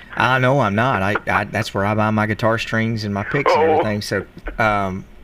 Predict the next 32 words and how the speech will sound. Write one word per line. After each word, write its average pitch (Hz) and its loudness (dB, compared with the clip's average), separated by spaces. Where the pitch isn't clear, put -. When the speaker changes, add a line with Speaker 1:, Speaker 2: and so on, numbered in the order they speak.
Speaker 1:
uh, - -6
yeah, 107 2
I 101 2
know 107 2
exactly 104 2
what - -4
you're - -6
talking 95 0
about. 92 0
Speaker 2:
It's - -10
Speaker 1:
Those 123 4
are 131 0
Speaker 2:
dangerous 147 -2
uptown. - 0
Speaker 1:
Yeah, 120 4
those 139 2
are, 113 0
those 123 0
are 104 0
nine 113 0
foot - -2
wide 113 0
parking 110 -2
spots, 113 -2
and 95 -2
I 92 0
wanna 104 -2
say 110 0
that 98 -4
they're 95 -2
sixteen - -6
feet - -6